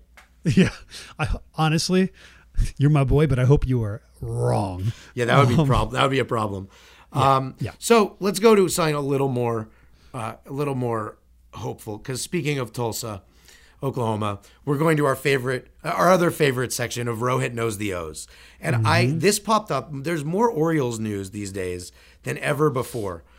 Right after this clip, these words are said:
Speaker 2: It's very
Speaker 1: We
Speaker 2: weird.
Speaker 1: get more
Speaker 2: The
Speaker 1: news for not playing baseball.
Speaker 2: F-, by, by a lot. And in The Athletic, an article popped up about the twenty fourteen season. So
Speaker 1: Mm-hmm.
Speaker 2: my, my question to you, knowing the O's, is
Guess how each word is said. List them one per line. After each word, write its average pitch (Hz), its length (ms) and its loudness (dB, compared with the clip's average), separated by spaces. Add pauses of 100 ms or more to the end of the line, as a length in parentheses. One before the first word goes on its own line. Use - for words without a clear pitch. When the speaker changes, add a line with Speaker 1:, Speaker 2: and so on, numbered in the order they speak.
(200)
Speaker 2:
It's 131 160 -10
very 170 220 0
Speaker 1:
We 165 60 4
Speaker 2:
weird. 226 120 2
Speaker 1:
get 214 60 0
more 185 100 4
Speaker 2:
The 160 120 4
Speaker 1:
news 165 140 2
for 147 120 -2
not 123 220 -4
playing 117 180 -4
baseball. 98 420 -10 (400)
Speaker 2:
F-, 143 100 -12
by, 160 340 -2
by 156 260 -4
a 147 100 0
lot. 151 540 -2
And 151 140 -2
in 175 200 -4
The 202 140 2
Athletic, 131 580 -2 (240)
an 127 100 -4
article 131 580 -2 (200)
popped 123 320 -2
up 113 180 -4
about 123 240 -4
the 127 100 -10
twenty 156 380 -6
fourteen 135 600 -10
season. 90 560 -10 (500)
So 165 220 4
Speaker 1:
Mm-hmm. 160 100 2
Speaker 2:
my, 190 400 0 (240)
my 151 260 -4
question 196 420 -4
to 127 60 -6
you, 120 240 -2
knowing 127 400 -2
the 117 180 -8
O's, 92 460 -10 (320)
is 143 380 -2